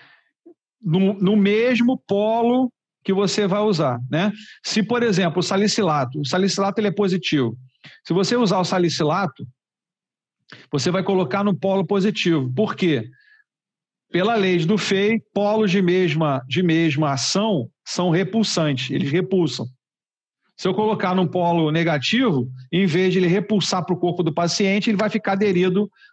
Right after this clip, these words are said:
lá no, no, na esponja. Não é isso que a gente quer. A gente quer colocar pra dentro do corpo do paciente, passar pela pele e agir no local. Repouso e talas para posicionamento.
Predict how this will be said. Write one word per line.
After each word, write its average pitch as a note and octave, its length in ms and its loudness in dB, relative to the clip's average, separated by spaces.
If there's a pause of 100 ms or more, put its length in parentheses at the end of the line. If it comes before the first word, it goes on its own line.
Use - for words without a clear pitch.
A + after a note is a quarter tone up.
lá F3 300 0
no, F3+ 320 2
no, D#3+ 340 2 (260)
na - 100 0
esponja. C3 640 -2
Não D#3 160 0
é E3+ 80 2
isso E3+ 140 -2
que F#3+ 60 0
a F#3 40 0
gente F3 100 -2
quer. C#3 200 0
A - 20 -2
gente C3 160 -4
quer C3 100 -2
colocar G3 380 -2
pra G3+ 100 -2
dentro F#3+ 220 0
do F#3+ 100 0
corpo F#3 240 -2
do F3 80 -2
paciente, F3 480 -2
passar C3+ 280 -4
pela E3 180 0
pele F#3+ 460 -2 (200)
e E3 120 2
agir F3+ 280 0
no F#3 100 0
local. D3+ 460 -2 (1700)
Repouso G#3 540 0
e A3 60 2
talas F3+ 440 0
para F#3 240 0
posicionamento. F3+ 1120 -2